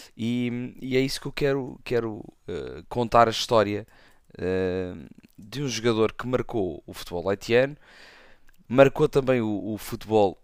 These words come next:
em mundiais, em campeonatos mundiais e em, eh, concacaf. Portanto, Emmanuel Mano Sano nasceu em Port-au-Prince, Haiti,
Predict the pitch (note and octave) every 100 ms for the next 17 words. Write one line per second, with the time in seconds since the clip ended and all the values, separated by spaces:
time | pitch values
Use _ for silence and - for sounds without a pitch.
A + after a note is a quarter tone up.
0 | - C3 C3+ A2+ A2+ F#2+ F#2 F#2+ A#2 -
1 | C3+ C3+ A#2 G#2+ G2+ F#2+ - G2 F#2 G2
2 | B2+ - - - B2+ C3+ - A2+ B2 -
3 | F#2+ G2+ - - C3 G2+ F2 - - -
4 | - - _ - G#2 - - B2 A#2+ A#2
5 | A2+ G2 - - G2 G#2+ B2+ B2+ B2+ A2
6 | D#2+ _ _ _ _ - - C#3 A#2+ A2+
7 | C3 G#3 _ _ - F#2+ - A2 G2+ F#2+
8 | - A2+ - - A2 - A#2 A#2+ C3 -
9 | - B2+ - G2 - - G#2 A#2